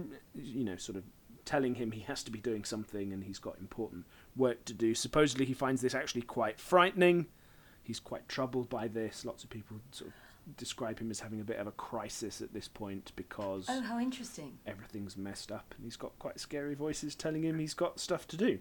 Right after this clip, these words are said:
Speaker 2: Gosh, yeah.
Speaker 1: So he does what any of us would do, Sam.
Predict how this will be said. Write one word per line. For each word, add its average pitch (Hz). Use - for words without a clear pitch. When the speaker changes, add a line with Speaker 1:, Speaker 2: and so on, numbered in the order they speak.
Speaker 2:
Gosh, 269
yeah. 233
Speaker 1:
So -
he 180
does 196
what 180
any 226
of 147
us -
would 123
do, 151
Sam. 143